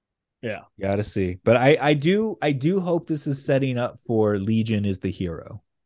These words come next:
Speaker 1: That'll be nice.
Speaker 2: at the end of it, because, like, so many stories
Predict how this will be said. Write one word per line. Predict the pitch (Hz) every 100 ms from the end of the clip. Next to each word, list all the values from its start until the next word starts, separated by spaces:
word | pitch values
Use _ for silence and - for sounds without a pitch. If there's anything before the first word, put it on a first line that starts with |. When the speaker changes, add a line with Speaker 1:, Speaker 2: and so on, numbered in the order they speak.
| _ _ _
Speaker 1:
That'll | 262 262
be | 139
nice. | 110 107
Speaker 2:
at | 101
the | 104
end | 95
of | 87 85
it, | 85
because, | 117 135
like, | 135 131
so | - - 160
many | 180 185 170
stories | - 156 147 139